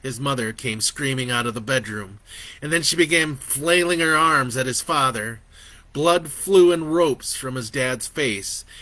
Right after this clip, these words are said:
and painted the wall behind him. Dad, no! He watched his dad's body convulse as blood spurted out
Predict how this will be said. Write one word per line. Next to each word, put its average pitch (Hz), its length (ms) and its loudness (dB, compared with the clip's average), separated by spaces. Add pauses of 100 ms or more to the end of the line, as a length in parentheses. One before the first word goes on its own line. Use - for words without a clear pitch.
(120)
and 139 240 -8
painted 151 380 -4
the 123 80 -4
wall 120 320 -4
behind 120 440 -4
him. 95 300 -10 (880)
Dad, 359 440 2 (260)
no! 392 680 6 (840)
He 139 120 -2
watched 143 400 0
his 135 160 -2
dad's 127 340 0
body 123 360 -2
convulse 113 680 -4
as 110 160 -8
blood 117 340 -6
spurted 139 520 -2
out 117 380 -4